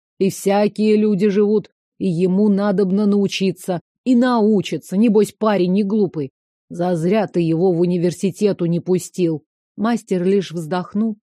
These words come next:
Анфипка же, рукав выпустивший, продолжил. "Сколько тебе ещё осталось?" "Два месяца.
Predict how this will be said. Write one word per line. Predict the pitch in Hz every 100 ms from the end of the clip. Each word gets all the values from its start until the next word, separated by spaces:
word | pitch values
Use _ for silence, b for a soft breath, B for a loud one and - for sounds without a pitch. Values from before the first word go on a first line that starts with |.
| _
Анфипка | - 214 208 285 - 226
же, | 185 180 165 -
рукав | 226 - 190 160 - -
выпустивший, | 185 214 196 180 196 165 185
продолжил. | 185 240 196 170 160 160 - _ _ _
"Сколько | _ 185 160 160
тебе | 160 156 160
ещё | 143 -
осталось?" | 156 - 175 151 147 - _ _ _ _ _
"Два | - 160 175 180
месяца. | 170 165 165 151 - 147